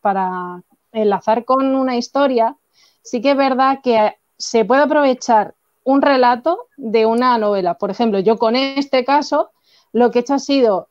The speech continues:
hacer como una especie de spin-off, que es como una presentación de los personajes en la, en una antología de relatos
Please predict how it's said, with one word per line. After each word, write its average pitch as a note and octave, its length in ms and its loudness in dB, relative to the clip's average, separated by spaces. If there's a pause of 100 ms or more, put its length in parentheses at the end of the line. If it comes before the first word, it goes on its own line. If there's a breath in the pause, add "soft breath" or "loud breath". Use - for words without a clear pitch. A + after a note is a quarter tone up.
hacer B3 300 -2
como A3+ 180 0
una G#3+ 140 -2
especie B3+ 360 -4
de C4 180 2
spin-off, C4 640 -2 (300)
que B3 80 2
es A#3+ 120 0
como A3+ 320 0
una G3+ 220 -4
presentación G#3+ 720 -2
de G3+ 80 -2
los G3+ 140 -4
personajes B3+ 840 -4 (680)
en A3+ 160 2
la, G3+ 240 0
en G#3+ 160 0
una A#3+ 160 2
antología B3 420 0
de B3 40 4
relatos B3+ 600 0